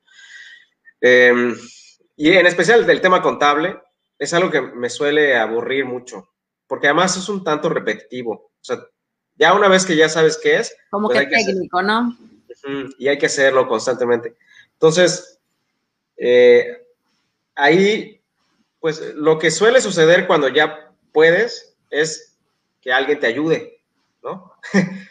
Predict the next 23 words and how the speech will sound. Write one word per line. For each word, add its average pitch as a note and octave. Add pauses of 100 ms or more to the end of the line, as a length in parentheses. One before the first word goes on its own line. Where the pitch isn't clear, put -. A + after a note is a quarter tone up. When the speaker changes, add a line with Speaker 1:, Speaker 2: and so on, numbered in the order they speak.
(140)
Speaker 1:
O D#3
sea, F#3+
Speaker 2:
Claro, G3
Speaker 1:
eso, F3+
eso F3+
Speaker 2:
pedir A#3
ayuda B3
a -
Speaker 1:
a -
Speaker 2:
un A#3
Speaker 1:
ver. A#3
Speaker 2:
experto A3
que A#3+
lo F#3+
disfrute, F#3+
¿no? G3
A A3
un G#3+
contador, G#3+
a G#3
un G3
abogado. G3 (340)
Speaker 1:
Claro, D3